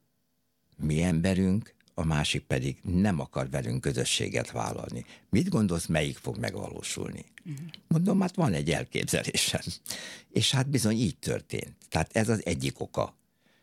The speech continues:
Speaker 1: Akárhogy is, ö, nem akarom én erre a,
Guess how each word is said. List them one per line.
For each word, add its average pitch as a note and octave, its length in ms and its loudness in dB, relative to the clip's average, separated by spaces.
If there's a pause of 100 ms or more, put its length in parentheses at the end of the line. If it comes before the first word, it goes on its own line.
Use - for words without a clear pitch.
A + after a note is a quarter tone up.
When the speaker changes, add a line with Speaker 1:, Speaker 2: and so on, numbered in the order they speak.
(220)
Speaker 1:
Akárhogy D#2 580 2
is, - 240 0
ö, A#1 200 0 (260)
nem G2 240 4
akarom C#2+ 420 -2
én C2+ 140 0
erre D#2 260 4
a, C2 80 2